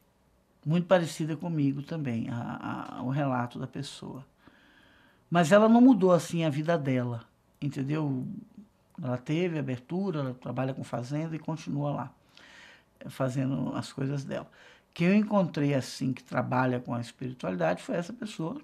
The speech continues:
que eu encontrei na Índia, né, que é um, um mestre indiano. Enfim, mas eu não tenho condições de dizer que isso vai acontecer com todo mundo, não vai ou vai. Isso aí tem a ver com o tempo, né?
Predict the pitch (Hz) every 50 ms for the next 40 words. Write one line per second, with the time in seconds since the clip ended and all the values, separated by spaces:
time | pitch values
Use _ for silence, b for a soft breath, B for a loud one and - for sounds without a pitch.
0 | _ _ - 143 135 135 139 - 131 123 160 147 131 139 180 190 185 175 170 180
1 | 196 269 311 233 151 147 170 208 208 - - 127 127 131 - - - 139 135 135
2 | 131 127 127 - - - - 180 214 - 156 165 - - - _ _ _ _ _
3 | _ _ _ _ _ _ _ - - _ _ _ _ _ _ _ - b b b
4 | b b b b b b b b b b b b b b b b 175 180 160 -
5 | - 160 165 165 151 143 180 190 214 214 208 - - 220 220 226 226 - 190 180
6 | 156 139 - - - 151 151 147 143 135 135 135 143 147 135 123 123 139 143 143
7 | 143 - - 165 151 160 156 156 156 156 147 147 - - 143 139 139 - - 143
8 | 139 135 131 127 - - - 135 127 135 156 156 143 139 147 151 156 143 139 131
9 | 147 151 147 135 117 123 131 147 151 151 135 123 131 117 131 135 - - - -
10 | _ - B B B B B B B B B B B B B B B B B -
11 | - - 165 170 170 214 208 185 160 190 190 - 202 208 208 - - 160 170 180
12 | 196 - 160 147 147 156 175